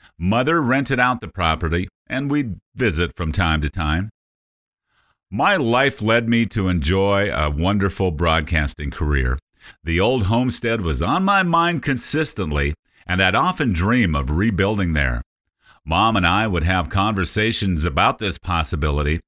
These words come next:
and we'd always arrive at the same conclusion. Quality water just was not available.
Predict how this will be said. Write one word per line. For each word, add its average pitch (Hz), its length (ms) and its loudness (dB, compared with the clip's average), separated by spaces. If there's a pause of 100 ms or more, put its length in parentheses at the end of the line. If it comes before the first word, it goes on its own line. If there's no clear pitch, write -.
(320)
and 98 160 -2
we'd 104 140 0
always 190 340 2
arrive 101 600 2 (160)
at 110 160 -10
the 110 80 -4
same 87 320 2
conclusion. 80 720 0 (420)
Quality 92 500 -2
water 82 440 0
just 82 360 -4
was 71 220 -4
not 78 320 4
available. 76 640 -2